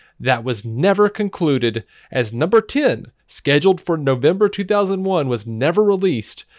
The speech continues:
and Joe Mad left the comic industry to pursue a career as a video game designer.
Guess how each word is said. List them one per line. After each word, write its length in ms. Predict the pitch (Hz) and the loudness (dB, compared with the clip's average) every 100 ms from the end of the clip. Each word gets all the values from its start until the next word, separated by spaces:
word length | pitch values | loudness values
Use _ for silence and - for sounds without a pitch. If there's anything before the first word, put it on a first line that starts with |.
| _ _ - | _ _ -6
and 180 | 127 107 | -4 0
Joe 240 | 139 175 | 2 2
Mad 480 | 175 147 127 127 120 | 4 2 4 2 -2
left 320 | 127 131 214 - | -4 0 2 2
the 60 | |
comic 360 | - 240 240 170 | 0 0 2 2
industry 440 | 170 165 151 185 | 0 0 0 -2
to 80 | 165 | -2
pursue 360 | - 127 196 202 | -4 -2 4 2
a 60 | |
career 360 | 196 202 202 185 | 4 4 6 6
as 140 | 143 | 6
a 80 | 131 | 2
video 260 | 170 226 156 | 2 4 4
game 200 | 131 117 | 4 0
designer. 460 | 107 117 104 95 | -2 0 0 -4